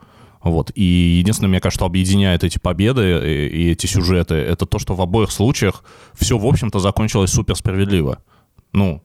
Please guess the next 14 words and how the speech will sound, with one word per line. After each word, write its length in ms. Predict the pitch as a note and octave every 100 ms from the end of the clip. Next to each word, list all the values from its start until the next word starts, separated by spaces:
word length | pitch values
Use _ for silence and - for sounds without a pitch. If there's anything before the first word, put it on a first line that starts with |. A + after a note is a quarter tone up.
| -
исходя 360 | F#2+ - F#2 F2+
из 100 | F2
моих 240 | G2+ G#2
представлений 460 | F#2 - F#2 A2+ G2
о 60 |
том, 140 | F2+ F2+
как 140 | E2+
должно 260 | E2+ E2+ E2+
быть. 220 | D2 -
Может 200 | D#2+ D#2
быть, 180 | D#2+ D#2+
у 60 |
вас 140 | D2+ D2
по-другому. 520 | E2 E2+ D#2+ D2